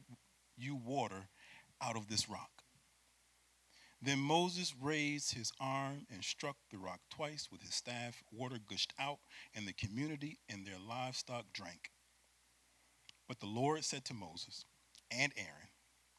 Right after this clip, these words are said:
pause right here for a second. I got a point to get to, and this is not my point, but I'm gonna say this to you. Once we get through all of this, we already know that Moses does not make it into the promised land, right?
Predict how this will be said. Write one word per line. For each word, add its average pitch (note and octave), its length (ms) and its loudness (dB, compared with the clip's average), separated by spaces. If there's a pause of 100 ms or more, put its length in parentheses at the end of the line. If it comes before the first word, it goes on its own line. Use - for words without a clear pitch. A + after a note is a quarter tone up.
(340)
pause D3+ 260 8
right B2+ 100 2
here B2+ 100 0
for A2+ 100 -6
a G#2 40 0
second. - 240 -2
I F#2+ 40 -6
got G#2 140 -4
a - 20 -8
point A2 220 -6
to F#2+ 60 -14
get F#2 140 -8
to, - 80 -6
and F#2+ 320 -14
this G#2 140 2
is A#2+ 100 -6
not A2 160 -8
my - 160 -8
point, - 180 -6
but - 80 -12
I'm F#2+ 60 -14
gonna - 80 -6
say - 140 -2
this F2+ 140 -6
to - 120 -10
you. D#2+ 80 -14 (1700)
Once D3 220 4
we D#3+ 80 0
get C#3+ 160 6
through C3+ 220 4
all C3 100 6
of B2 80 4
this, B2 260 6
we A#2+ 100 4
already A#2+ 260 6
know A#2 180 4
that G#2+ 140 2
Moses A2 400 2
does G2+ 160 -4
not G2+ 120 -4
make G2+ 140 -2
it G2+ 40 -4
into F#2+ 140 -6
the F#2+ 60 -10
promised F2+ 360 -4
land, - 960 -6
right? A#2 120 4